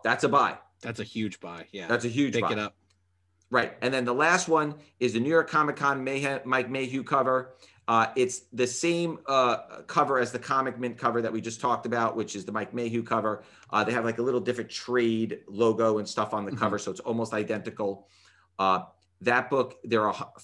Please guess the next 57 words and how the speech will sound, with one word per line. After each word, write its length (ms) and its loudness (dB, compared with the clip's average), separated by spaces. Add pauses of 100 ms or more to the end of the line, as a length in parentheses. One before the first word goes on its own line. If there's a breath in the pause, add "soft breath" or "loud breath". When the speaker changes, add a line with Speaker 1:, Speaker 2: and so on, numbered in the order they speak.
Speaker 1:
fourteen 640 0
blue 220 -2
label 260 2
nine 220 0
point 240 2
eights. 240 0 (100)
There 140 2
are 80 2
two 500 -4
gold 300 6
label 240 2
nine 180 -4
point 220 -4
eights, 260 -6 (400 soft breath)
and 140 2
that's 160 2
about 160 4
a 20 -10
twenty 340 -2
to 60 -8
thirty 300 0
dollar 180 0
book 220 -6
raw. 100 -2
So 180 -4
I 140 4
think 380 -6 (180 soft breath)
that 140 2
there's 180 4
definitely 300 4
some 180 0
buys 300 4
in 80 -2
these 140 -2
Absolute 380 0
Carnage. 440 0
I 60 2
would 200 -4
absolutely 380 0
look 80 -4
at 100 -4
the 60 -2
White 260 0
Rabbits. 440 0
I 80 0
would 180 0
look 160 -4
at 220 -4 (600 soft breath)
if, 160 -4 (140)
you 80 0
know, 140 2
if 140 -4
you, 140 -6 (100)
if 160 -10
you 80 -2
do, 160 0
if, 180 -4